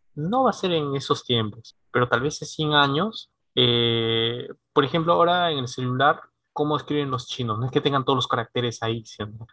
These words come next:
O en Japón, tengan todos, sino lo escriben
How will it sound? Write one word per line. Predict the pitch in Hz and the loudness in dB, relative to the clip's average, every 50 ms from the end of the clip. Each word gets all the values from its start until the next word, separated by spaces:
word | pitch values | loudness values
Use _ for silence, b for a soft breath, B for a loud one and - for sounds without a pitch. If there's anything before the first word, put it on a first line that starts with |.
| _ _ _ | _ _ _
O | - 127 123 | 0 2 2
en | 117 | 4
Japón, | - 117 113 - 135 127 120 113 113 113 - _ _ _ _ _ _ | 2 0 0 2 2 4 4 2 0 -4 -10 _ _ _ _ _ _
tengan | _ 123 127 123 123 127 | _ 0 2 2 2 2
todos, | 135 123 117 107 | 2 2 2 2
sino | 117 113 117 123 | 0 2 2 2
lo | 123 127 | 2 2
escriben | 120 - - 135 135 135 131 131 135 135 135 139 139 139 143 139 | 0 -2 -4 -2 -2 0 0 0 0 0 -2 -2 -4 -6 -8 -10